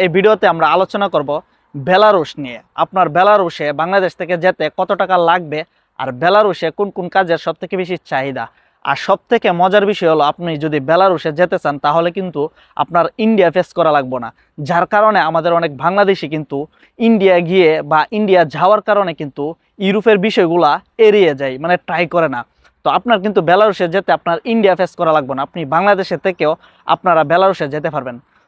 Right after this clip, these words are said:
তো বেলারুশে আপনি দুইটা ওয়েতে যেতে পারবেন। একটা ওয়ে হলো আপনারা নিজেরা নিজেরা ট্রাই করে আপনারা বেলারুশে যেতে পারবেন, আর একটা ওয়ে হলো আপনারা কোনো একটি এজেন্সির মাধ্যমে আপনারা বেলারুশে যেতে পারবেন। So এই সকল বিষয় নিয়ে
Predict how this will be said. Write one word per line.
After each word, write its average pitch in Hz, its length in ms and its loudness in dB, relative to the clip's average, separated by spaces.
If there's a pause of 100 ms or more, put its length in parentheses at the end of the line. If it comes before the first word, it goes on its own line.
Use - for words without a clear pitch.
(120)
তো 143 120 -2
বেলারুশে 214 460 4
আপনি 185 160 -8 (120)
দুইটা 202 220 0 (100)
ওয়েতে 190 360 2
যেতে 180 160 -2
পারবেন। 127 280 -6 (320)
একটা 190 380 -2
ওয়ে 220 180 4
হলো 208 200 2
আপনারা 175 260 0 (120)
নিজেরা 190 340 2
নিজেরা 190 300 0
ট্রাই 170 140 -4 (100)
করে 185 200 2
আপনারা 160 300 -4
বেলারুশে 175 460 0
যেতে 180 200 -2
পারবেন, 165 200 -8 (380)
আর 170 140 0
একটা 185 180 0 (120)
ওয়ে 175 200 4
হলো 190 140 4 (120)
আপনারা 165 360 0
কোনো 165 180 -6
একটি 180 120 -6 (140)
এজেন্সির 196 420 -2
মাধ্যমে 151 320 -2 (380)
আপনারা 170 240 2 (140)
বেলারুশে 170 500 2
যেতে 139 200 -4
পারবেন। 123 200 -8 (400)
So - 60 -8 (120)
এই 190 160 2
সকল 220 220 0 (100)
বিষয় 220 260 0
নিয়ে 175 140 2